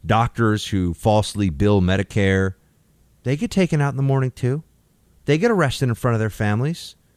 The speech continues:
And they haven't hurt anybody. I mean, they've hurt the system or they've scammed the system. But, I'm, you know, there's no person who's showing up in court saying, you know, "Get that person. They've, they've wronged me." What the New York Times is doing here is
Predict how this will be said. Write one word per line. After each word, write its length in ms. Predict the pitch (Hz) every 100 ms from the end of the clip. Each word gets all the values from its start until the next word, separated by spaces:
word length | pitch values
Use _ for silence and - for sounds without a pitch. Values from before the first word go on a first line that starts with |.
| _ _
And 80 | 151
they 60 | 240
haven't 240 | 339 359
hurt 180 | 180 156
anybody. 500 | 151 139 156 262 - _ _ _ _
I 100 | - 143
mean, 240 | 117 95
they've 180 | 90 85
hurt 220 | 98 85
the 80 | 82
system 440 | - 127 - 107
or 60 | 87
they've 160 | 78
scammed 300 | 76 - 120
the 40 | 110
system. 200 | 117 -
But, 100 | 131
I'm, 220 | 110 185
you 60 | 208
know, 160 | 170 - _ _
there's 200 | - 262
no 120 | 302 277
person 360 | 202 185 185
who's 140 | 143 135
showing 260 | 175 156
up 80 | 147
in 80 | 156
court 260 | 151 170
saying, 220 | - 156 143
you 60 |
know, 120 | 131
"Get 300 | 113 - -
that 200 | 226 214
person. 400 | - 214 208 139
They've, 180 | 127 160 - -
they've 240 | 175 196
wronged 420 | 151 202 220 208 143
me." 300 | 110 80 - _ _ _ _ _ _ _ _ _ _ _ _ _ _ _ _ _
What 160 | 113 -
the 100 | 104
New 80 |
York 220 | 147 262 -
Times 340 | 135 165 147
is 80 | 110
doing 320 | - 139 127
here 220 | 87 82
is 300 | - 104 82